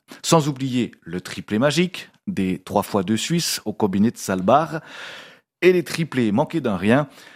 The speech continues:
en géant à Salbar, en descente à Quitfiel encore. Dénominateur commun de ces performances, le partage du talent, l'émulation collective, dans un sport pourtant individuel où plusieurs stars créent leur propre structure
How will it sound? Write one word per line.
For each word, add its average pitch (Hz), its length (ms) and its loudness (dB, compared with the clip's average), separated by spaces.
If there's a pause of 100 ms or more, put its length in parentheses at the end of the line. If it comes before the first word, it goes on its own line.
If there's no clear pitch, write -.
(200)
en 85 80 -6
géant 123 320 2
à 120 40 0
Salbar, 107 600 0 (320)
en - 100 0
descente 113 460 2
à 98 80 -4
Quitfiel - 400 -2
encore. - 500 -8 (680)
Dénominateur 175 640 4
commun 151 240 0
de 127 60 -6
ces 123 100 -2
performances, 131 840 0 (140)
le 104 140 -6
partage 151 640 -4
du 98 100 -4
talent, 131 500 0 (260)
l'émulation 151 840 2
collective, 120 760 -2 (160)
dans 147 180 2
un 185 80 4
sport - 300 -4
pourtant 170 540 -4
individuel 113 760 2 (460)
où 196 100 4
plusieurs 247 420 0
stars 135 600 0
créent 220 320 -2
leur 240 160 -2
propre - 340 -2
structure 117 640 -4